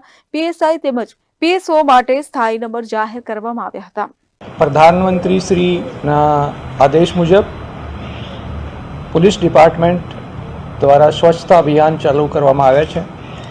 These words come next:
Speaker 2: અને તમામ પોલીસ સ્ટેશનની સફાઈ કરવામાં આવી રહી છે. મુદ્દામાલના નિકાલ, વ્હીકલના નિકાલ, પછી, અ, રેકોર્ડના નાશ, એ તમામ કાર્યવાહી તમામ જિલ્લાઓમાં ચાલુ છે.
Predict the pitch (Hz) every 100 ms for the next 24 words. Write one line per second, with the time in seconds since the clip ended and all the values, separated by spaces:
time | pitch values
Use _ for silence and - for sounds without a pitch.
0 | - - - 147 160 156 156 180 175 175
1 | 165 165 165 170 160 160 160 160 - -
2 | 147 151 151 165 160 160 156 165 160 156
3 | - 180 196 - - - - 139 135 147
4 | 151 151 151 151 156 147 147 135 143 151
5 | 151 151 147 - - - - - 127 135
6 | 135 151 156 147 147 147 143 147 147 -
7 | - - - 131 - 151 151 147 135 -
8 | 123 127 127 143 180 175 170 160 147 139
9 | 143 147 - - 185 - 226 240 226 180
10 | 156 156 160 160 156 170 180 156 147 139
11 | 139 147 147 127 127 117 117 - -